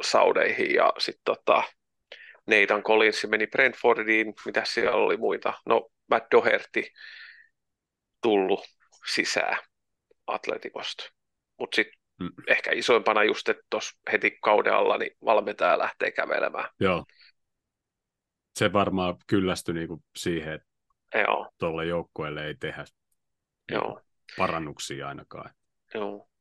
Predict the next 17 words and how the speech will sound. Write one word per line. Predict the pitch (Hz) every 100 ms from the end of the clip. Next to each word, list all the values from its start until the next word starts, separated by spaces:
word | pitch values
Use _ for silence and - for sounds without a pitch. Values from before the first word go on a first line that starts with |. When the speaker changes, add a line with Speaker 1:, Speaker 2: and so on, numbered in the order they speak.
| -
Speaker 1:
En, | 123 113 -
en, | 120 113
en | 123
nähnyt | 113 110 113 -
peliä, | 110 107 104
mut | 104 _ _ _ _ 120
joku | 113 101
sanoisi, | 107 104 98 -
en | 104
mä | 104
tiedä, | - 101 -
oliko | - -
sit | - -
Manu | 110 107 104
huono | 107 98 92
vai | - 95
oliko | 101